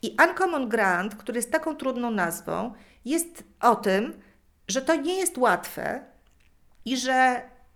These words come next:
no pytanie, czy to jest common ground? To właśnie jest common ground, to jest wspólny, dlatego An jest w naszym takim,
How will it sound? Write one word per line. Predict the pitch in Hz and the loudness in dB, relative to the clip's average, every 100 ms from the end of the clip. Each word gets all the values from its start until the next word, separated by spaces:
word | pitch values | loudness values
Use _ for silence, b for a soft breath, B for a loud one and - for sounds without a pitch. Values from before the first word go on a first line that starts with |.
| _ | _
no | 196 247 | -2 -2
pytanie, | 247 294 269 214 196 | -2 0 0 0 -4
czy | 220 | -4
to | 254 | -4
jest | 254 - | -2 2
common | 254 214 190 | 2 2 -2
ground? | 180 76 - - - - _ _ _ - | 0 -2 -2 -12 -18 -20 _ _ _ -6
To | 220 | -2
właśnie | 247 254 262 | 0 -2 2
jest | 370 381 - | 2 2 -4
common | 175 165 170 | -4 -6 -6
ground, | - - - - | -4 -6 -8 -4
to | 240 | -2
jest | 269 339 - | 0 -2 -2
wspólny, | - - 180 - 127 | -4 -2 -2 -2 -2
dlatego | 208 208 254 247 - | -2 -2 -2 -2 0
An | 359 359 226 220 | 0 2 0 -2
jest | 269 254 | -2 -4
w | |
naszym | 285 294 320 302 | -4 -4 -4 -4
takim, | 294 294 277 294 302 | -6 -6 -10 -8 -6